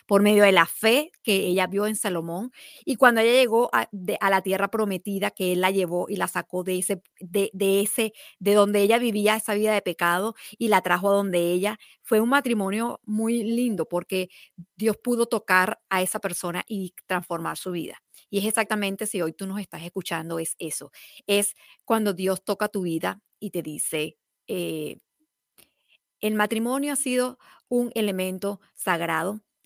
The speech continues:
para aquellos a quienes lo escojan y quieran trabajar en él", porque el matrimonio no es un contrato, el matrimonio es un compromiso. Y cuando hay amor, entonces es más fácil.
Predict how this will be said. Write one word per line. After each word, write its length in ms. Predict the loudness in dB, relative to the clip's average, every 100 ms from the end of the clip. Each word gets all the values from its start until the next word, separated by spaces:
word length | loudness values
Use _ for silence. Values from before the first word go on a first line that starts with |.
| _
para 180 | -2 0
aquellos 440 | -2 -6 -6 -12 -12 -12
a 80 |
quienes 420 | -10 -8 -8 -10 -12 -10
lo 160 | -8
escojan 600 | -8 -8 -6 -8 -8 -20 _ _ _ _
y 100 | -12
quieran 560 | -4 2 4 4 0 -6 _ _ _ _
trabajar 580 | 2 4 2 2 2 2
en 140 | -2
él", 220 | -8 -12 -16 -20 _
porque 260 | -4 2 2
el 80 |
matrimonio 720 | 2 -2 -2 -2 -2 -2 -4 -8 _ -8
no 160 | -6
es 120 | -4 -6
un 100 | -4
contrato, 680 | -6 -4 -4 -4 -6 -12 -6
el 260 | -6 -6 _
matrimonio 480 | -8 -8 -8 -8 -8
es 60 | -10
un 100 | -10
compromiso. 800 | -10 -10 -14 -14 -12 -12 -12 -18 -20 -20 _ -2
Y 320 | 2 2 2
cuando 360 | 2 2 2 2
hay 100 | 0
amor, 480 | 0 -2 -2 -4 _ _ _ _ -6
entonces 600 | -4 -2 -4 -2 -4 -4 -6
es 200 | -8 -6
más 220 | -8 -8
fácil. 480 | -6 -6 -6 -12